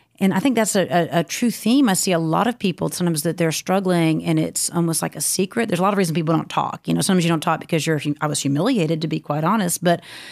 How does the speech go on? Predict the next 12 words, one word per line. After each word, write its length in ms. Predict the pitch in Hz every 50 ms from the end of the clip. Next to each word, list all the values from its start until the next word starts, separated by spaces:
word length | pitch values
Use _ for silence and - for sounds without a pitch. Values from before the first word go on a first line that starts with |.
| - - - - -
but 120 | 185 170
also 520 | 165 196 233 - - - 185 165 165 160
it 260 | 160 127 170 180 170 -
was 240 | 170 165 151 156
just 420 | - - 175 170 165 - - - - - - - - _ _ _ _ _ _ _ -
almost 400 | 190 202 196 190 175 - - - _ _ -
so 220 | - - - 190
dark 220 | 185 180 175 180 -
I 80 | 165 175
didn't 180 | 165 175 165 160
have 100 | 160 143
words. 560 | 147 156 160 185 214 240 - - - -